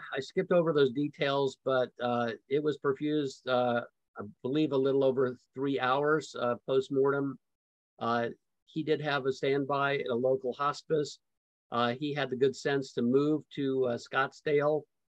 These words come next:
uh, prior to, uh, experiencing cardiac arrest. He had a typically long agonal course of several days of hypotension, so his case was not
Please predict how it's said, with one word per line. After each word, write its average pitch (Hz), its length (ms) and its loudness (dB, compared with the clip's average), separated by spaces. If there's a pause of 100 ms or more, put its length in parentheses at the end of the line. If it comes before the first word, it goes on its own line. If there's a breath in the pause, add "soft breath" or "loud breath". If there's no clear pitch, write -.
(160)
uh, 113 180 -2
prior 135 440 2
to, 131 380 0
uh, 120 120 0 (200)
experiencing 131 840 -2
cardiac 127 480 0
arrest. 131 460 -2 (520)
He 135 100 -2
had 135 280 0
a 120 300 2 (120)
typically 139 540 0
long 127 400 2
agonal 123 460 0 (100)
course 147 380 0
of 131 120 -2
several 131 600 0 (420)
days 139 640 2
of 120 160 -6
hypotension, 143 1120 -2 (200)
so 120 260 -4
his 117 280 -8 (400)
case 131 260 4
was 120 160 -6
not 123 240 0